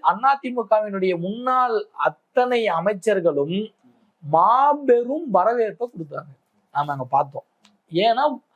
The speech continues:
அவங்க வந்து இப்படியான வரவேற்பை வந்து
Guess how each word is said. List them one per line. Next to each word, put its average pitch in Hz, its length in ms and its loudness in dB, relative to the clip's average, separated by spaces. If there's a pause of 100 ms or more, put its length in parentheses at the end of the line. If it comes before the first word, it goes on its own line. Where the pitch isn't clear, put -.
(260)
அவங்க 240 340 2
வந்து 202 300 -2 (220)
இப்படியான 220 920 0
வரவேற்பை 220 840 0
வந்து 185 240 -2